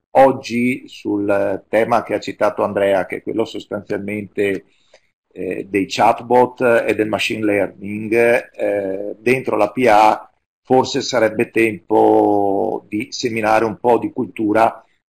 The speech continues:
e far capire che i prossimi utenti probabilmente non, non utilizzeranno mai i servizi a portale, tantomeno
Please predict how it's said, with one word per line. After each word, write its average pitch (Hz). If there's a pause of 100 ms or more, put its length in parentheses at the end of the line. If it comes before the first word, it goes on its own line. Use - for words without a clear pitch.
e 123
far 120
capire 127
che 113
i 107
prossimi 120
utenti 120
probabilmente 120
non, 120
non 117
utilizzeranno 107
mai 135 (140)
i 107
servizi 113
a -
portale, 98 (480)
tantomeno 139